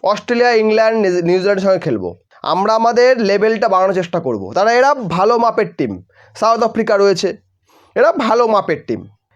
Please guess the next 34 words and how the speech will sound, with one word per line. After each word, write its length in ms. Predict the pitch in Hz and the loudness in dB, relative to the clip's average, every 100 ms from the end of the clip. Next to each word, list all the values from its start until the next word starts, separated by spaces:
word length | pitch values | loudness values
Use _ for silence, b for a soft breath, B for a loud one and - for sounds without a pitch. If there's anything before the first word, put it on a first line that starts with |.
| _ | _
সেয়ানে 400 | - - 214 247 | -8 0 2 2
সেয়ানে 240 | 262 262 247 | 2 2 2
টক্কর। 320 | 208 - 160 | 0 0 0
আমরা 280 | 165 180 208 | 0 0 0
একে 300 | 185 185 220 | -2 0 0
আছি, 220 | 214 277 | 0 -2
দুই, 320 | 208 240 262 | -2 -2 -2
তিন, 280 | 220 262 254 | -2 -2 0
চারের 200 | 240 226 | 0 0
সঙ্গে 200 | 240 240 | 0 0
খেলতে 240 | 214 202 | 0 0
পারি, 140 | 180 190 | 0 2
but 180 | 240 277 | 2 0
একদম 280 | 254 285 | 0 0
লাস্টের 360 | 233 214 - 233 | 2 -2 -2 -6
টিমের 200 | 262 269 | -4 0
সঙ্গে 140 | 277 | 0
খেলবো 220 | 269 277 285 | 0 0 0
আমরা। 300 | 277 196 - _ _ | 0 -2 -4 _ _
এটা 200 | - 226 | -4 -2
নিজের 280 | 247 220 269 | 0 2 0
প্রেস্টিজ 420 | 269 226 214 254 | 0 -2 0 -2
বলে 140 | 269 277 | 0 0
কিছু 120 | 262 | 2
নেই, 320 | 277 269 175 - _ - | 2 2 0 -8 _ 0
এটা 160 | 277 | 2
লাস্টের 340 | 269 254 233 269 | 2 0 -2 -2
টিমের 160 | 285 | 2
সঙ্গে 120 | 277 | 2
খেলতে 240 | 254 247 214 | 2 0 0
হবে, 180 | 170 - - _ _ _ - | -2 -4 -12 _ _ _ -6
মানা 300 | 170 220 202 | 0 2 2
যায় 160 | 165 | 0
না। 120 | 95 | -4